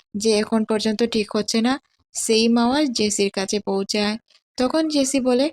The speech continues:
"সকালবেলায় কি তোমার কোনো কাজ নেই? এইভাবে বকবক করছো?" ডেভিড এটা শুনতে পায় আর বলে,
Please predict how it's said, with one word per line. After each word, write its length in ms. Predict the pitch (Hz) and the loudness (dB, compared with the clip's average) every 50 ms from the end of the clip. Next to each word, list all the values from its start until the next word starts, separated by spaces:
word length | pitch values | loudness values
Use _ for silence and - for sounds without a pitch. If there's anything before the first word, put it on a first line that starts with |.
| - _ _ _ _ | -6 _ _ _ _
"সকালবেলায় 640 | - - 285 269 262 277 269 262 247 269 269 269 269 | -4 0 0 0 2 2 2 2 4 2 4 2 2
কি 100 | 262 285 269 | 2 0 -2
তোমার 260 | - 269 262 262 262 | 0 0 2 2 2
কোনো 200 | 254 - 262 262 269 | 0 0 0 0 -2
কাজ 280 | 262 - 233 214 214 208 214 | -2 -2 -2 -2 -2 0 0
নেই? 180 | 247 277 302 285 269 - _ _ _ _ - | 0 0 0 0 -2 -6 _ _ _ _ -4
এইভাবে 400 | 208 220 226 214 220 214 226 254 | 0 0 2 2 2 2 2 0
বকবক 460 | 240 220 220 214 208 214 - 226 240 233 - | 2 2 0 0 0 0 -2 -2 -2 -2 0
করছো?" 300 | - 240 233 - - 269 294 330 - _ _ _ _ - | 0 0 0 0 0 -2 -2 -2 -6 _ _ _ _ -6
ডেভিড 400 | 202 202 226 220 233 285 339 - | 0 4 4 6 6 4 2 2
এটা 160 | 359 359 349 339 | 2 2 2 2
শুনতে 300 | - 311 269 233 233 226 | 2 2 2 2 2 2
পায় 220 | 233 - 220 226 | 0 0 0 0
আর 100 | 220 214 | 0 0
বলে, 260 | 208 202 208 202 214 | -2 -2 0 0 0